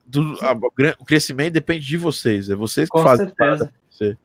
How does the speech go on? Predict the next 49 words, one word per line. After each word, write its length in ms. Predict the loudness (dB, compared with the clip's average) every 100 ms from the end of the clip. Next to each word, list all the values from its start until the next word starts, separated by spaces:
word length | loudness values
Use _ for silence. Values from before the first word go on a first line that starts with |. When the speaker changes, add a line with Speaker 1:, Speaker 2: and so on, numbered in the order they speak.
| _ _ _ _ _ _ _ _ _
Speaker 1:
Entendeu? 440 | -6 0 0 0
Speaker 2:
Se 340 | -2 -2 2 6
tu 100 | 6
ouvir 160 | 8
os 120 | 6 4
feedback 500 | 2 4 6 4 2
e 20 |
não 140 | -2
fizer 260 | 0 0 2
nada, 360 | 4 4 2
não 120 | 0 0
vai 120 | 0
adiantar, 380 | 0 -2 -2 -4
né? 80 | -8
<laughs> 380 | -8 -6 -6 4
Speaker 1:
É, 600 | 6 6 2 0 4 6
é, 40 |
ou 140 | 6 4
se, 180 | 0 -6 -4
ou 100 | -4
se 140 | 0
achar 340 | 0 2 2 2
que 100 | 0
a 80 | -2
gente 340 | -4 -8 -2
vai 120 | -2
ter 140 | -2 -6
que 160 | -6 -6
estudar 460 | -8 -8 2 4 4
por 160 | 2
vocês, 640 | 0 0 2 2 2 -2 -12 _ -20
<laughs> 160 | -4
também 280 | 0 2 2
não 120 | 0
adianta. 480 | -2 0 -4 -4 -4
Eu 220 | -2 -2
já 160 | 0 0
estudo, 460 | -2 -4 -4 -4 -6 _ _ _ _
inclusive, 540 | 2 2 4 2 2 4
eu 180 | 6
já 160 | 8 6
es-, 180 | 6 2
eu 120 | 0
estudo 400 | -2 -4 -6 -2
todos 280 | 2 2 0
os 180 | -6 -4
dias 360 | 2 4 4
também, 400 | 0 0 0 -2
então, 380 | 0 2 2